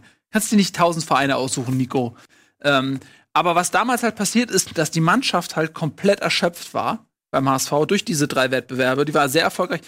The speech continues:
In der Winterpause so Panikkäufe getätigt, das habt ihr noch besser gemacht mit, äh, Rode und Hinteregger.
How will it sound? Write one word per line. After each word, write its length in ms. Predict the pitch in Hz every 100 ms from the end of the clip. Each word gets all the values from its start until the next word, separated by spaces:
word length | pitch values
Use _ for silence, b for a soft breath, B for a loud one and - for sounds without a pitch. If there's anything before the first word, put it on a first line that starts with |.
| B B
In 100 | -
der 100 | 151
Winterpause 480 | 151 190 175 175 151
so 100 | 143
Panikkäufe 640 | 139 170 185 185 180 175 175
getätigt, 440 | 160 - 175 170
das 120 | 147
habt 100 | 147
ihr 100 | -
noch 120 | 139
besser 300 | - 170 196
gemacht 320 | 185 185 180 -
mit, 240 | 143 -
äh, 140 | -
Rode 500 | 143 131 165 170 175 175 B B
und 180 | 139 135
Hinteregger. 600 | 190 180 170 175 170